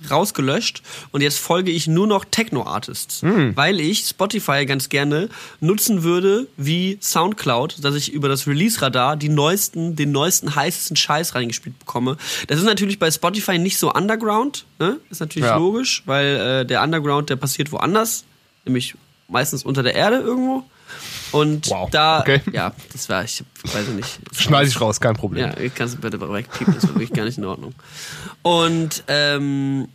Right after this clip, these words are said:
Speaker 1: genau, deswegen, und das hat funktioniert. Also ich hab jetzt die Hälfte von meinem Release-Radar, ich hab das an einem Tag gemacht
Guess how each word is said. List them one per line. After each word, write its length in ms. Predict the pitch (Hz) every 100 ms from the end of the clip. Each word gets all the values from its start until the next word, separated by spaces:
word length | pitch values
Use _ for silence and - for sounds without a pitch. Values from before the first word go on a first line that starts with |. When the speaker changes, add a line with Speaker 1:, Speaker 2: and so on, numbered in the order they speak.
| -
Speaker 1:
genau, 300 | 180 226 127
deswegen, 300 | 135 190 160
und 80 | 160
das 100 | 226
hat 100 | 226
funktioniert. 480 | 277 233 269 277
Also 140 | - 151
ich 120 | 151
hab 100 | 185
jetzt 180 | 190 -
die 100 | 156
Hälfte 400 | 185 294 - 226
von 180 | 220 208
meinem 260 | 190 190
Release-Radar, 720 | 175 165 202 277 151 135 135
ich 100 | 151
hab 80 | 202
das 240 | 202 - -
an 120 | 165
einem 160 | 185 254
Tag 200 | 214 208
gemacht 400 | 190 311 -